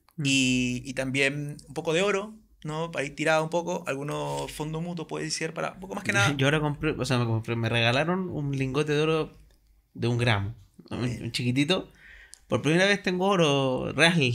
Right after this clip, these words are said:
Speaker 2: Oro real.
Speaker 1: <laughs> En mi cartera. Fue
Speaker 2: Bueno,
Speaker 1: simpático.
Speaker 2: es, es muy, es muy, es muy interesante porque mi papá también nos puso, mi papito nos puso esa, esa cultura de tener oro. Eh,
Speaker 1: Mira.
Speaker 2: y, y tenemos cosas ahí también de oro por si a-, físico,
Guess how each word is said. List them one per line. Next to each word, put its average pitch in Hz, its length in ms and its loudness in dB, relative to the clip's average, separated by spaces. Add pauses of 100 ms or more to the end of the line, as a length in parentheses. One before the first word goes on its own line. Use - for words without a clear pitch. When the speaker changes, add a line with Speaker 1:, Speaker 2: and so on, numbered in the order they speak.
Speaker 2:
Oro 156 160 6
real. 175 180 8
Speaker 1:
<laughs> 170 80 -2
En 151 80 8
mi 139 60 4
cartera. 175 380 4 (440)
Fue 139 100 2
Speaker 2:
Bueno, 214 160 6
Speaker 1:
simpático. 143 420 4
Speaker 2:
es, 175 220 6
es 160 60 4
muy, 165 160 4 (100)
es 160 100 2
muy, 165 200 0
es 156 120 -6
muy 165 80 0
interesante 165 580 0
porque 143 880 -6
mi 131 120 -4
papá 135 240 -2
también 147 1000 -8
nos 127 140 -14
puso, 143 320 -10
mi 139 80 -2
papito 151 300 -2
nos 135 120 -10
puso 143 200 -8
esa, 139 260 -6
esa - 160 -6
cultura 135 300 -8
de 139 80 -4
tener 139 220 -10
oro. 135 200 -10 (440)
Eh, 60 440 -8
Speaker 1:
Mira. 185 300 -6
Speaker 2:
y, 123 600 -8
y - 40 -14
tenemos 131 540 -8
cosas 127 320 -6
ahí 131 140 -6
también 131 240 -8
de 131 100 -4
oro 131 340 -8
por 127 140 -8
si - 100 -6
a-, - 120 -10
físico, 135 460 -6